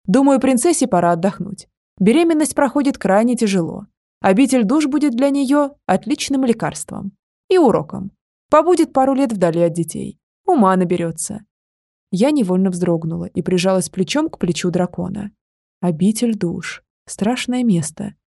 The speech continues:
Неприступный замок на вершине одинокой скалы. Пристанище тех, кто решил посвятить свою жизнь служению Бога. Клетка, которой я боялась больше всего. Как-то после очередной из моих особенно дерзких проказ я стащила одежду у сельских мальчишек,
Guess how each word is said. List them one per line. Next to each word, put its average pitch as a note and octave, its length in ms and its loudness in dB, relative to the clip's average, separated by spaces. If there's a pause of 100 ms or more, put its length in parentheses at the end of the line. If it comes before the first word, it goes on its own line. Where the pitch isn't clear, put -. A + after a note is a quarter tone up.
(180)
Неприступный G#3 640 0
замок G#3+ 380 0
на F3 80 0
вершине A3+ 460 -2
одинокой E3 420 -2
скалы. F3+ 480 -6 (280)
Пристанище G#3+ 600 2
тех, D4+ 220 -2
кто - 160 -4
решил F#3 300 0
посвятить G#3 480 -2
свою F3 260 0
жизнь C4+ 240 0
служению E3+ 640 0
Бога. E3+ 420 -4 (300)
Клетка, A#3 440 2
которой E3+ 360 -2
я E3+ 120 2
боялась F#3 460 0
больше E3 320 -4
всего. F3+ 460 -8 (560)
Как-то G#3+ 300 0
после A#3 340 0
очередной B3 500 0
из F3+ 80 0
моих F3+ 260 0
особенно G3 460 0
дерзких G3 420 -2
проказ B3 520 -4 (260)
я E4 160 0
стащила A3+ 460 0
одежду G#3 400 0
у F3+ 80 -2
сельских G#3+ 420 -2
мальчишек, - 640 -4